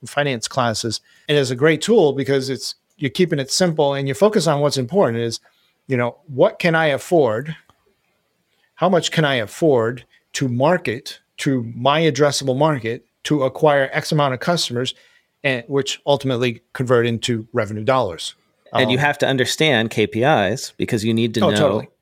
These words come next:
Speaker 2: that there's that one really important K P I, customer acquisition cost or cac.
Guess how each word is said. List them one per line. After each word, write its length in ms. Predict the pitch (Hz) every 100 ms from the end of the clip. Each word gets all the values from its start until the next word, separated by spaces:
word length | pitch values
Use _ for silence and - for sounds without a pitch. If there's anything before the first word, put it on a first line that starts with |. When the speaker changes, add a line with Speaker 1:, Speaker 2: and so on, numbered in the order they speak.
| _
Speaker 2:
that 260 | 110 - - -
there's 160 | 113
that 200 | 117 113
one 300 | 120 147 127
really 240 | 113 170 131
important 420 | 101 117 92 98
K 140 | 101
P 240 | 90 90 80
I, 280 | 95 139 - _ _ _
customer 340 | - 120 - 113
acquisition 440 | 98 90 135 110
cost 460 | 92 90 85 120 -
or 60 |
cac. 500 | - 135 113 92 -